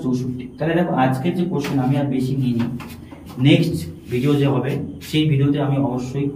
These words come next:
পুরোটা cover করে দিব। কারণ আজকের ক্লাসটি ছিল conceptual class, এই ক্লাসে আমি তোমাদের just overview-টা দিলাম যে অংশীদারি কারবার কীভাবে হয়। Next ক্লাসে আমি তোমাদের পুরো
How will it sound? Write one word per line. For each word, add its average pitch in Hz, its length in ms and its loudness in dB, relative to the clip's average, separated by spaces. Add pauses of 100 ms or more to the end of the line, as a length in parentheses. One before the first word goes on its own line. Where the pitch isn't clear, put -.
(280)
পুরোটা 131 300 0
cover 120 260 -2
করে 123 220 -2
দিব। 120 120 -2 (920)
কারণ 160 180 4 (120)
আজকের 180 340 4 (580)
ক্লাসটি 139 400 2
ছিল 165 100 2 (160)
conceptual 151 640 2
class, 120 200 -2 (200)
এই 143 100 0
ক্লাসে 143 280 0
আমি 156 140 2
তোমাদের 147 260 2
just 165 160 -2 (160)
overview-টা 147 600 2
দিলাম 104 200 -4 (680)
যে - 60 -4 (100)
অংশীদারি 147 360 4
কারবার 156 360 4
কীভাবে 135 320 0 (140)
হয়। 92 200 -6 (960)
Next 160 260 4
ক্লাসে 160 320 -2
আমি 143 160 2
তোমাদের 127 280 0 (100)
পুরো 123 180 -2